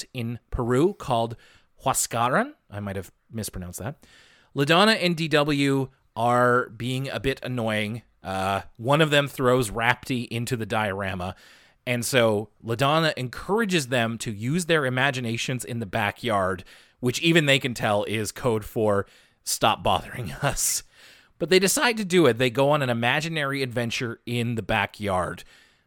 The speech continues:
They find a mountain without a name, and they argue about the name. Is it gonna be Mount Bud,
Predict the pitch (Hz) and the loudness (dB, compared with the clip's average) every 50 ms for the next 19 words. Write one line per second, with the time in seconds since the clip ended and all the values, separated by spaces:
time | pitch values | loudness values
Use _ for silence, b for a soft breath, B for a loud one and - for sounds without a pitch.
0 | b b - 123 120 - - 147 151 147 143 139 127 127 127 135 151 180 185 - | b b -2 -2 0 2 4 4 4 4 2 2 2 2 2 2 2 2 2 0
1 | 185 180 180 - 117 135 135 - 131 131 131 131 127 127 123 120 110 98 92 90 | 0 -2 -2 -2 -2 -4 -2 0 0 0 0 -2 -2 -2 -2 -2 -2 -2 -4 -6
2 | 87 85 107 - - 120 107 107 - - 104 127 151 151 127 143 147 131 135 131 | -8 -10 -14 -12 -8 -6 -4 -4 0 2 4 6 6 4 4 0 0 2 0 0
3 | - 123 117 117 117 107 95 - - - - 92 92 - 107 92 123 110 101 107 | -2 -2 -4 -4 -2 -4 -4 -4 -8 -12 -14 -14 -12 -10 -8 -6 -6 -4 -4 -4
4 | 101 101 101 95 98 101 - 101 95 92 - 123 120 135 170 190 202 202 | -4 -4 -4 -4 -4 -6 -8 -12 -4 0 2 2 4 4 2 0 -2 -6